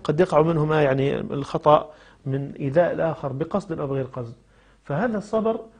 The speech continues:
هو الذي يكلل هذه الحياة بإيش؟ بالصيانة من الوقوع في الزلل. يعني مثلًا الرجل صدر منه تصرف سيء معين بسبب غضبه، بسبب كذا، فصبرت واحتملت وانتظرت، وما حاولت أن تعالج الموقف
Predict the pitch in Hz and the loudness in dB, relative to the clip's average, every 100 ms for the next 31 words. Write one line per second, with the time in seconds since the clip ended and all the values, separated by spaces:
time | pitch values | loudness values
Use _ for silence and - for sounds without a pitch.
0 | _ 185 185 175 170 156 147 208 170 156 | _ 2 4 4 4 2 2 4 4 4
1 | 175 156 156 - 143 165 190 156 147 147 | 4 2 0 -2 0 4 4 2 2 2
2 | 156 - - - - 139 147 - 143 143 | 0 -6 -20 -20 -8 -4 -4 -4 -8 -8
3 | - - 156 170 202 208 220 - - - | -16 -6 2 6 6 6 2 -2 -18 -10
4 | 143 170 160 151 151 165 135 135 127 127 | 0 4 6 4 4 4 4 2 4 4
5 | 110 92 - - - - 147 156 190 208 | 2 -4 -14 -20 -20 0 6 6 6 2
6 | - 120 117 - 135 196 214 220 - - | 0 -6 -6 -8 -2 0 2 0 -4 -18
7 | - 220 196 180 180 160 170 170 - 170 | -2 0 2 0 0 -4 -4 -4 -4 -4
8 | 160 160 147 - 147 180 180 151 143 147 | -4 -6 -10 -12 -6 -2 -2 -2 -4 -2
9 | 196 165 151 175 156 123 135 131 143 147 | -2 -2 -4 0 0 2 2 2 2 0
10 | 123 151 131 170 233 - - - - - | 0 0 2 2 2 -4 -18 -14 -6 0
11 | 185 151 135 - - 196 208 208 175 165 | 2 4 2 -2 -4 -2 -2 -2 -2 -2
12 | 185 160 143 165 190 196 151 - 208 165 | 0 0 0 -2 -2 -2 -4 -2 0 2
13 | 139 117 - _ _ - - - - 151 | 0 -2 -12 _ _ -20 -20 -16 -2 0
14 | 151 165 165 233 202 156 165 190 196 | 2 6 8 8 6 2 0 0 -2